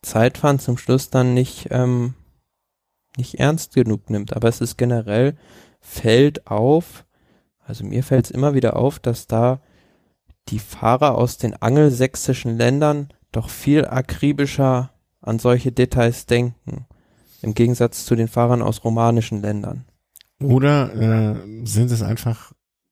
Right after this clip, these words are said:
Speaker 1: Es
Speaker 2: die
Speaker 1: ist eine
Speaker 2: Teams?
Speaker 1: Mentalitätsfrage.
Speaker 2: Meinst du, es ist eine Mentalitätsfrage der, der Teams oder der, der Fahrer,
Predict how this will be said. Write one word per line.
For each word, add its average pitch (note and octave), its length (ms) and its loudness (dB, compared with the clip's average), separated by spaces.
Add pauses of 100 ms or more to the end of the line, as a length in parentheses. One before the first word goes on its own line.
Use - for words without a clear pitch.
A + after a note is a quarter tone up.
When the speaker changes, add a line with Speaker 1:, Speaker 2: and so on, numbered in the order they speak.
(1080)
Speaker 1:
Es A#2+ 160 0
Speaker 2:
die - 60 2
Speaker 1:
ist G#2 100 0
eine F3+ 80 2
Speaker 2:
Teams? D3 280 2
Speaker 1:
Mentalitätsfrage. A#2 1000 -2 (540)
Speaker 2:
Meinst C#3 160 4
du, E3 40 2
es C#3+ 40 0
ist C#3 40 -4
eine C#3+ 80 4
Mentalitätsfrage B2 680 0
der, G#2 160 0
der F#2 300 -2
Teams - 360 -6
oder D3 160 -6
der, A#2+ 280 -2
der G2 140 -2
Fahrer, F2 440 -6